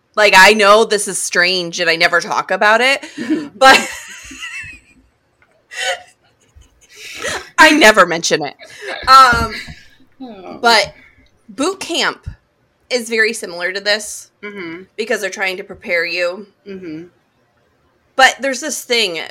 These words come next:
Speaker 1: female company commanders say, and I text it to you because I was having such a hard time with this book, and I'm still having a hard time. Perceptions is nine-tenths of the law.
Speaker 2: Mm-hmm.
Speaker 1: If you are uterine,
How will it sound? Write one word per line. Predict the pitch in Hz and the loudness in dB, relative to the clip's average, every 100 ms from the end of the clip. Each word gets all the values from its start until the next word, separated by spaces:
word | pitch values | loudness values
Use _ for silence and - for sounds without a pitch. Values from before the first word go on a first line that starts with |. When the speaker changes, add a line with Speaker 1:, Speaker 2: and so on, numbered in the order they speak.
| - | -18
Speaker 1:
female | - - 233 233 226 220 | -20 -12 -8 -6 -6 -8
company | 269 208 196 | -12 -12 -14
commanders | 202 185 175 175 175 | -12 -10 -8 -10 -10
say, | 165 143 110 - _ _ _ _ _ _ _ _ - | -10 -10 -10 -18 _ _ _ _ _ _ _ _ -8
and | 175 160 156 | -6 -6 -8
I | 139 180 | -6 -4
text | 196 247 - | -2 -4 -4
it | 262 220 | -8 -10
to | 233 | -10
you | |
because | 185 190 185 | -12 -10 -10
I | |
was | 180 | -10
having | - 330 262 269 | -4 -2 -2 -6
such | 302 233 | -14 -16
a | |
hard | 247 226 226 | -8 -8 -8
time | 247 214 | -12 -12
with | 214 | -12
this | 190 196 | -14 -14
book, | 233 233 | -16 -14
and | 196 | -14
I'm | |
still | - - 262 | -14 -6 -4
having | 233 180 175 - - - - | -2 -2 -4 -10 -20 -20 -14
a | 185 | -8
hard | 185 - | -8 -6
time. | 175 143 92 _ _ _ | -10 -10 -14 _ _ _
Perceptions | 247 240 302 294 339 320 294 - | -6 -2 -2 -2 -6 -8 -12 -14
is | 196 202 | -14 -12
nine-tenths | 208 208 233 233 233 214 214 | -4 -4 -4 -8 -12 -12 -14
of | 202 | -16
the | 185 | -16
law. | 165 147 90 233 _ _ _ _ _ _ _ _ _ _ _ _ _ _ _ _ _ | -10 -8 -8 -12 _ _ _ _ _ _ _ _ _ _ _ _ _ _ _ _ _
Speaker 2:
Mm-hmm. | 180 165 175 175 _ | -20 -20 -20 -20 _
Speaker 1:
If | 233 - | -18 -18
you | 180 185 233 302 - | -16 -10 -8 -10 -10
are | 214 | -10
uterine, | 185 190 220 254 277 285 294 | -10 -12 -12 -12 -10 -10 -10